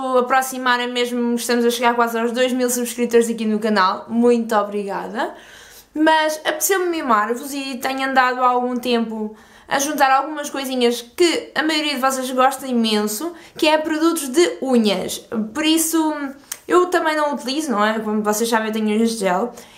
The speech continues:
Então fui comprando algumas coisas, algumas novidades também para vocês conhecerem. E decidi oferecer, eh, uma felizarda ou um felizardo, depende de quem for sorteado através do random. Mas, hum,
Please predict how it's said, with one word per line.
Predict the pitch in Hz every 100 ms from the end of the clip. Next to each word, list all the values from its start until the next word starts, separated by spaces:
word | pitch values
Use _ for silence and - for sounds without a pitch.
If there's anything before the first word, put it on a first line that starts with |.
| -
Então | 277 330 302 -
fui | 359 359
comprando | 339 330 285 277
algumas | 254 240 233
coisas, | - 202 214 254
algumas | 247 247 240
novidades | 240 226 214 208 208
também | 220 214 208
para | 214
vocês | 208 196 202
conhecerem. | - 220 - 208 202 254 349 - - - 247 _
E | 320 339 339
decidi | - 320 339 - -
oferecer, | 320 - - - 277 269 262 240 -
eh, | - 247 233 - -
uma | 359 320
felizarda | 311 285 233 214 214 240 262
ou |
um | 254 240
felizardo, | - 254 220 214 202 226 294
depende | 240 - 233 220
de | 226
quem | 254 233
for | 233 233
sorteado | 226 220 - 233 202 202 -
através | 233 214 208
do | 226
random. | 226 226 254 302 359 370 - - - 240 -
Mas, | 262 277 285 277 277 269 262
hum, | 262 262 254 254